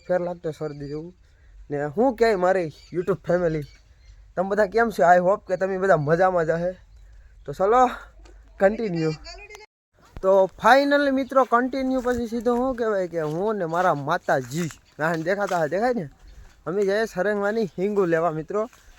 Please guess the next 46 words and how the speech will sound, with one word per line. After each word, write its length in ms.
ને 60
શું 220
કહેવાય 300
કે 360
આ 200
બગીચામાં 520
છે 80
ને 120
એવડી 240
એવડી 180
ખાખડી 440
થઈ 140
ગઈ. 200
હું 140
તમને 240
આડી 180
બતાવું. 520
ને 160
શું 180
કહેવાય 200
કે 120
ઘણા 280
દિવસ 340
પછી 220
મારા 240
વ્લોગમાં 480
તમારું 460
હાર્દિક, 400
હાર્દિક, 420
હાર્દિક 320
સ્વાગત 360
છે. 340
ને 80
શું 160
કહેવાય 220
કે 80
હમણાં 260
કંઈ 160
બોલાય 360
એવું 220
નથી, 200
કેમ 180
કે 100
પંદર 340
દિનો 260
મેં 320